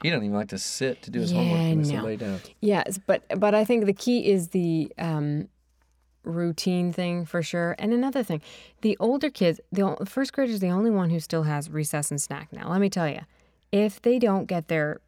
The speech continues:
Speaker 2: ten A M recess and snack at home, plus their noon lunch and recess, and then their afternoon one,
Speaker 1: Yeah.
Speaker 2: it's really, really hard for them to focus, to keep think-, they, they've really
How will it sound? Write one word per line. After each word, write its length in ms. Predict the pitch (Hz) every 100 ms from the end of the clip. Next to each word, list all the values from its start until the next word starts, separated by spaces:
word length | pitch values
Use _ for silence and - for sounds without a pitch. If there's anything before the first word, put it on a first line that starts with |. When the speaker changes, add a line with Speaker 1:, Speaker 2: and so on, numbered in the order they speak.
| _ -
Speaker 2:
ten 220 | 196 185
A 160 | 185
M 160 | 196 185
recess 400 | 165 165 165 151
and 120 | 160
snack 300 | 151 156 156
at 60 | 160
home, 280 | 156 156 156
plus 320 | - 151 147
their 340 | - 143 139 - -
noon 440 | 175 175 180 180
lunch 300 | 165 165 165
and 160 | 170 160
recess, 440 | 156 156 156 156
and 140 | - 165
then 100 | 151
their 80 | 147
afternoon 500 | 131 - 156 165 180
one, 220 | 196 226 - -
Speaker 1:
Yeah. 120 | 104 - _ -
Speaker 2:
it's 180 | 202 185
really, 300 | 175 185 202
really 220 | 190 185
hard 240 | 151 156
for 100 | 160
them 160 | 160 151
to 100 | 147
focus, 420 | 151 151 147 160 -
to 80 |
keep 200 | 156 160
think-, 200 | - 165 165
they, 120 | 185
they've 340 | 190 202 240 214
really 420 | 220 214 202